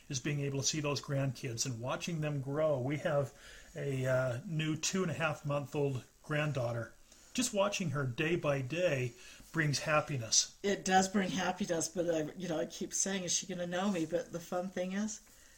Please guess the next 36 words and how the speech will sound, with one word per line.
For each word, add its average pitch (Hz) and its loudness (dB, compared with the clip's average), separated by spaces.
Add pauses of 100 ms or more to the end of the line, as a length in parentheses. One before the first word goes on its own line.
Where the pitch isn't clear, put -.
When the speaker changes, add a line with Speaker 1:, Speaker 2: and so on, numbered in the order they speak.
Speaker 2:
she's 180 -6
recognizing 151 -4
my 147 -8
voice. - -6 (580)
Speaker 1:
She - -4
Speaker 2:
'Cause 190 0
I 160 2
Speaker 1:
does. 151 0
Speaker 2:
talk 214 -2
to - -4
her 180 -4 (460)
when 180 -6
her 170 -4
mommy 170 -2
holds 170 -4
the, 160 -4 (360)
the 156 -6 (160)
phone 160 -10
to 156 -6
her, 190 -6 (100)
so - -8
I 156 -6
can 151 -12
see 147 -2
the 139 -4
camera 151 -4 (600)
and 160 -6
can 156 -4
see 156 0
her, 156 -4
and 151 -8 (880)
I 170 0
think 175 -6
she's - -2
gonna 190 -6
know 185 -4